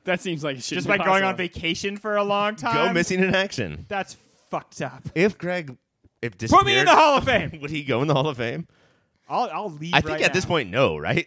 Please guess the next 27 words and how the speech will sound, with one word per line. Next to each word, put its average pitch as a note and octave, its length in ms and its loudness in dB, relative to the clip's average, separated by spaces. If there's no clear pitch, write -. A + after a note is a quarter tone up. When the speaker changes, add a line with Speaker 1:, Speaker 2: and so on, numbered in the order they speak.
Speaker 3:
Like, D#3 160 0
Speaker 1:
Yeah. D3+ 120 2
Speaker 3:
we E3 40 2
can't G3 300 -2
give C3 140 0
in B2 80 0
to F2+ 80 -2
his F#2+ 160 -6
demands. E2 580 -4
Speaker 1:
No, E3 300 -4
it, D3 100 -2
it, G#3 320 -4
th-, A3 180 -2
we A#3+ 160 -4
don't A#3+ 200 0
negotiate D#3 440 -2
with A#2+ 120 -8
Speaker 2:
I - 40 -2
showed E3 280 -2
my, D3 80 -4
Speaker 1:
terrorists. C#3 160 -8
Speaker 2:
I E3+ 80 -2
showed F3+ 240 -2
my D#3 120 -4
cards A#2+ 380 -12
there. A2 260 -18
Speaker 1:
Uh, D3+ 280 0